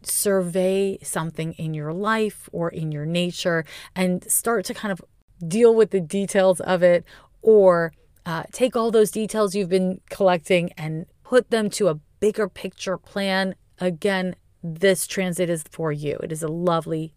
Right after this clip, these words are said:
transit. Under this influence, we can meet people or socialize in a way that is really fun and, uh,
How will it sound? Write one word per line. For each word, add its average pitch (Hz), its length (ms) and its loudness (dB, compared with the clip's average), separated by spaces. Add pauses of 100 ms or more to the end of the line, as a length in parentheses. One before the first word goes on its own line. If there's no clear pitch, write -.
transit. - 560 -8 (560)
Under 208 220 4
this 196 160 -2
influence, 247 580 2 (260)
we 208 140 4
can 185 380 0
meet 185 460 2
people 185 580 4
or 165 320 0 (340)
socialize 208 560 4
in 190 80 2
a 180 60 0
way 180 120 6
that 170 140 2
is 170 140 -2
really 233 320 -2 (200)
fun 196 440 0 (320)
and, 185 320 0
uh, - 460 -8